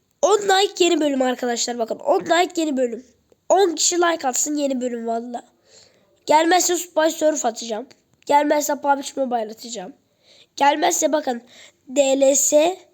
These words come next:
de bir ayda on like gelmezse D L S videosu atma imkanım da olmayacak arkadaşlar. Sonunda pubg Mobile'a yok ya.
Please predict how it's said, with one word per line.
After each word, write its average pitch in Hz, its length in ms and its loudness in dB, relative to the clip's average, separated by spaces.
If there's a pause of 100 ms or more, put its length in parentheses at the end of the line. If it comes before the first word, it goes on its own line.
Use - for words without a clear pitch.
(340)
de 269 420 0
bir 330 100 2
ayda 285 380 2
on 277 220 4
like 285 340 2
gelmezse 285 640 0
D 269 220 -2
L 262 100 -2
S 277 420 -4 (500)
videosu 294 560 0
atma 269 420 -2
imkanım 262 640 -4
da 294 60 0
olmayacak 254 520 -4
arkadaşlar. 226 800 -12 (2000)
Sonunda 285 520 0 (180)
pubg 269 420 -4
Mobile'a 285 640 0 (120)
yok - 320 -4
ya. 165 400 -10